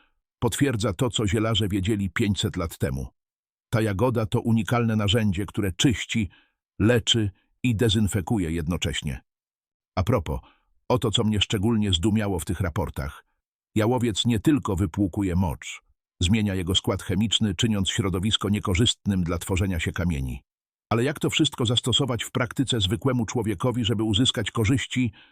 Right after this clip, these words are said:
a nie bilet na oddział nefrologiczny? Zaraz opowiem, bo tu obowiązują pewne twarde zasady gry. Wyobraźcie sobie starą rurę wodociągową w kuchni, która zatkała się tłuszczem, resztkami jedzenia i kamieniem. Woda niby spływa,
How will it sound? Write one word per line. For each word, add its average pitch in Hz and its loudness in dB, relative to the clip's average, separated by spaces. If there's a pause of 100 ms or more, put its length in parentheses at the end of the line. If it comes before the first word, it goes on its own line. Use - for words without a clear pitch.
(200)
a 113 2
nie 120 2
bilet 113 0
na 107 0
oddział 101 -2
nefrologiczny? 95 -2 (540)
Zaraz 131 2
opowiem, 127 0
bo 104 0
tu 143 2
obowiązują 110 0
pewne 107 0
twarde 110 -2
zasady 95 0
gry. 78 -2 (500)
Wyobraźcie 131 0
sobie 135 0
starą 127 0
rurę 120 4
wodociągową 98 0
w - -6
kuchni, 87 -2 (400)
która 117 -2
zatkała 117 -2
się 95 -4
tłuszczem, 123 0 (400)
resztkami 117 2
jedzenia 98 0
i 95 -2
kamieniem. 69 -2 (600)
Woda 120 2
niby 110 0
spływa, 71 -2